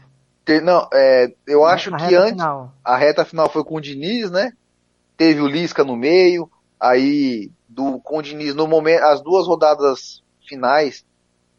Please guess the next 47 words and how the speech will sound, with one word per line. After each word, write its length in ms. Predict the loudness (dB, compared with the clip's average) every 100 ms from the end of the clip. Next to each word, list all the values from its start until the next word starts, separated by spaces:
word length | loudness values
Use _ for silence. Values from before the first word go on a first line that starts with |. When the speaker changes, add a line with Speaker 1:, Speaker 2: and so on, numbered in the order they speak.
| _ _ _
Speaker 1:
não 280 | -8 -2 0
foi 200 | 2 0
com 100 | -2
o 60 |
Diniz, 320 | -10 -12 -14 -14
porque 300 | -12 -4 2
a, 220 | 4 4
no 220 | 0 -8
momento 440 | -6 -4 -4 -6
que 200 | _ -12
viu 240 | -10 -8 -10
que 100 | -8
não 120 | -4
ia 140 | -2
mais 180 | 0 -2
subir, 360 | -6 -10 -10 -10 _ _ _ _
Diniz 640 | -14 -10 -6 -4 -4 -8 -14 -2
foi 140 | 0
demitido. 680 | 0 -2 -8 -10 -10 -10 -12 _ _ _
Aí 180 | 0 4
esse 300 | 4 2 0
ano, 180 | 0 0
com 160 | -2 -2
o 60 |
Zé 120 | 0
Ricardo, 540 | 0 0 0 2 2 0
o 140 | -2
Vasco 400 | 0 -2 -2 -12
vinha 280 | -18 -12 -10
numa, 320 | -8 -6 -6 -8 _ _ _ 0
a 60 |
hora 140 | 0 2
que 120 | 0
o 20 |
Vasco 380 | 0 0 -2 -10
vinha 380 | -8 -6 -4 -6
mostrando 500 | -2 -4 -2 -4 -4
um 60 |
padrão 380 | -2 0 2 0
de 120 | -4
jogo, 340 | -4 0 0 _ _ _ _ _ _ _ _
né? 280 | -4 -4 -6 _ -14
Esse 220 | -14 -12
padrão 440 | -4 0 2 0
de 300 | 0 -8 -10
jogo 260 | -6 -6 -4
reativo, 500 | -4 -6 -6 -14 -14